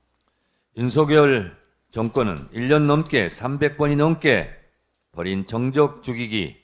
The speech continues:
공작은 실패했습니다. 이쯤에서 물러감이 어떨까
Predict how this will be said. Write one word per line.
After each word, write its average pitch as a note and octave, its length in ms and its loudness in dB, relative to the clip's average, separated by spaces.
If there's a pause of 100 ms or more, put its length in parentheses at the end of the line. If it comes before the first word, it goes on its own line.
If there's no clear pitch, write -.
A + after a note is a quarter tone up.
(180)
공작은 G2+ 640 -4 (360)
실패했습니다. A2 760 -6 (880)
이쯤에서 C#3 800 0 (460)
물러감이 A2 540 2
어떨까 D2+ 800 -2